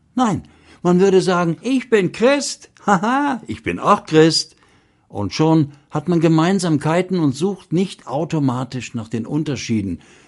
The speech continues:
Äh, kratzt am Kopf. <laughs> „Was glauben die Katholiken gleich nochmal?“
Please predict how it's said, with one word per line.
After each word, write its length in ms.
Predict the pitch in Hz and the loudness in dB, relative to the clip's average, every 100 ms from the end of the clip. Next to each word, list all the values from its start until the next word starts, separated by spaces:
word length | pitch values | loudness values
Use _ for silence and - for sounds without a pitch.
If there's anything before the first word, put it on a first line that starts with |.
| _ | _
Äh, 360 | - 120 113 98 - _ - | -8 -6 -4 -6 -12 _ -18
kratzt 360 | 113 104 - | -16 -12 -12
am 120 | - - | -12 -16
Kopf. 340 | 117 - - 127 120 165 151 - 107 | -18 -18 -12 -10 -8 -6 -6 -8 -10
<laughs> 540 | 104 160 139 - - | -4 -4 -6 -14 -16
„Was 240 | - 120 - | -10 -8 -6
glauben 420 | 123 131 202 214 | -6 -4 0 0
die 140 | 190 | -2
Katholiken 640 | - 160 147 151 175 202 202 | -4 -8 -6 -6 -6 -4 -4
gleich 260 | 185 196 | -4 -4
nochmal?“ 540 | 196 190 185 196 214 | -2 -2 -2 0 -2